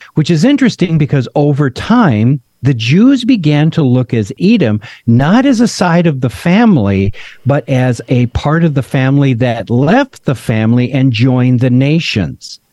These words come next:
And so at the end of the age, before Jesus comes back, pride will arise among the nations, and they're going to try for the Holy Land. They're gonna try for the resources they want.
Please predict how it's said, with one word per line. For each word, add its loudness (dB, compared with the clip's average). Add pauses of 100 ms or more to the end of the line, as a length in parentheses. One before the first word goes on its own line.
(220)
And 0
so -2
at -2
the -2
end 2
of -2
the 2
age, 0
before 0
Jesus 0
comes -2
back, -4 (260)
pride -2
will 2
arise 2
among 2
the 0
nations, 0 (320)
and 2
they're 2
going 0
to 0
try -4 (180)
for -4
the 0
Holy 0
Land. 0
They're -2
gonna -2
try -4
for -2
the 0
resources -2
they 0
want. 0